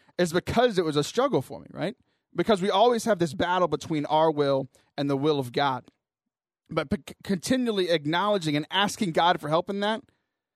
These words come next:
is the only way that we're ever going to unite our will with God's. Because we can't do this humanly. Believe me, <laughs> I've tried, right?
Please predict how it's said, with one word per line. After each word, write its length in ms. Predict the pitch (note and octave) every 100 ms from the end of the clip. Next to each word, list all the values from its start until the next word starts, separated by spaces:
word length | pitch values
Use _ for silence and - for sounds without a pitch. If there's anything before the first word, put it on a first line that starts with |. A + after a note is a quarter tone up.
| _
is 140 | F#3 E3+
the 120 | G#3+
only 280 | A3+ A#3+ G#3
way 160 | F#3+
that 140 | F3 D#3+
we're 120 | D#3+
ever 220 | E3 D#3+
going 320 | C#3+ D3 D3
to 300 | - C#3+ C#3 - -
unite 480 | D3 E3 D3+ D#3+ F#3
our 200 | B2+ C#3
will 240 | C3 C3 A#2+
with 200 | A3+ -
God's. 480 | F#3 G#3+ _ - _ _ _ _ _ _ _ _ _ _ _
Because 240 | E3 A3 F3
we 120 | A3
can't 320 | - A#3+ D#3
do 160 | G3 G#3
this 180 | D#3+
humanly. 340 | - C#3 B2 B2+
Believe 320 | C#3 F#3 F#3
me, 180 | D#3+ -
<laughs> 40 |
I've 140 | E3+ D3
tried, 460 | - A3+ D#3 B2+
right? 200 | C3+ D3